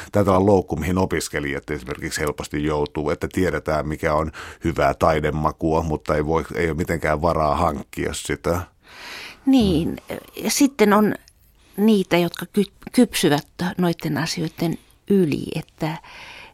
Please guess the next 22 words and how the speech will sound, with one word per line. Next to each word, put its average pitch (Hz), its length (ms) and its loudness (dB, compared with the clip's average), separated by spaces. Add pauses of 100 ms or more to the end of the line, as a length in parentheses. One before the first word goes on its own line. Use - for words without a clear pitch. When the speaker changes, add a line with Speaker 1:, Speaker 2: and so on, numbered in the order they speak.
Speaker 2:
että - 260 -4
jonkun 170 480 2
harrastuksen 160 920 2
kautta, 139 360 -6
joka - 220 -8
tulee 147 380 -4
tärkeäksi, 143 760 -4
on 156 120 -10
se - 60 -14
sitten - 300 -8
kirjallisuus 160 640 2
tai 156 280 0
jooga, 151 500 4
niin 147 240 -2
sitten 160 320 -6 (500)
vähät 156 280 0 (180)
välittää 147 760 0 (400)
tuollaista - 500 -10
asioista, - 500 -8
vaan 156 220 -4 (640)
ihan, 165 320 -6 (160)
ihan 165 380 -4